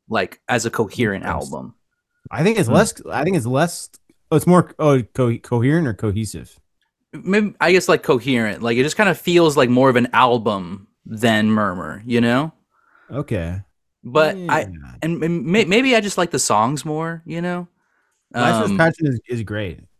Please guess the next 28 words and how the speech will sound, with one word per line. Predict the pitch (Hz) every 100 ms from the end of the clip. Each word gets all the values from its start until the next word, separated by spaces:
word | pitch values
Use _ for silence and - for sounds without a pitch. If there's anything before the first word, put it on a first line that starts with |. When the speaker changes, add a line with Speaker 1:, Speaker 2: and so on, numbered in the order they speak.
| _
Speaker 2:
Like, | 104 107
I | 104 135
actually | 143 - 135
didn't | 135 135 117 95
spend | - 131
too | 120
much | 120 98
time | 110 117
with | 120
it | 135 120
in | 131
the |
past, | 110 123 127 -
but | 95 - _ 107 107 _ _
it's, | 120 110 - - - -
it | -
kinda | 147 139 117 - _ _
changed | - 147 131
my | 123
perspective | 117 104 147 147 170 170 -
on | 156 139
that | 135 -
period | 143 147
for | 139
them. | 147 156 156 _ _ _ _ _ -
Like, | 104 85
Speaker 1:
Yeah. | 123 117 87 85
Speaker 2:
yeah, | 135